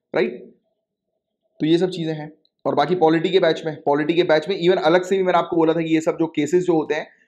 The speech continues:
वो जो state पीएससी की जो तैयारी कर रहे हैं, आप लोग के लिए cases important है। यूपीएससी के लिए उतना ज़्यादा important नहीं होता, but फिर भी आपको chronological order यूपीएससी भी पूछ लेती है, तो इसके बारे में आप लोग को पता होना चाहिए। Basic structure के बारे में भी हमने डिटेल में पॉलिटी के बैच में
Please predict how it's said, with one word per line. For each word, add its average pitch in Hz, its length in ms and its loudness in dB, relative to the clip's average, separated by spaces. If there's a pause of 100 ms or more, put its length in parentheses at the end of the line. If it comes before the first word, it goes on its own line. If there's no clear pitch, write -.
(120)
वो 156 120 2
जो 156 180 2
state 180 320 6
पीएससी 175 320 0
की 180 80 -2
जो 175 80 4
तैयारी 165 360 2
कर 160 120 -2
रहे 165 80 0
हैं, 165 80 4
आप 156 180 0
लोग 165 140 0
के 175 60 -12
लिए 165 160 0
cases 156 320 -4
important 143 380 -2
है। 202 60 -4
यूपीएससी 170 400 0
के 185 60 -2
लिए 190 80 8
उतना 202 220 4
ज़्यादा 190 200 0
important 175 320 2
नहीं 180 80 0
होता, 180 120 0
but 190 120 0
फिर - 160 -2
भी 180 80 0
आपको 180 240 2
chronological 160 580 0
order 165 280 0
यूपीएससी 151 460 -4
भी 208 260 -4
पूछ 180 280 -2
लेती 139 260 -2
है, 113 140 -6 (280)
तो 156 60 2
इसके 165 200 2
बारे 160 160 4
में 156 80 2
आप 139 120 0
लोग 135 120 -6
को 226 140 2 (240)
पता 151 160 0
होना 131 180 -2
चाहिए। 139 220 -4
Basic 165 320 2
structure 180 340 -2
के 175 80 0
बारे 160 160 2
में 160 100 2
भी 160 60 -2
हमने 156 200 -4
डिटेल 147 300 -6
में 151 80 -2
पॉलिटी 135 440 -4
के 147 100 -4
बैच 131 240 -4
में 196 120 -6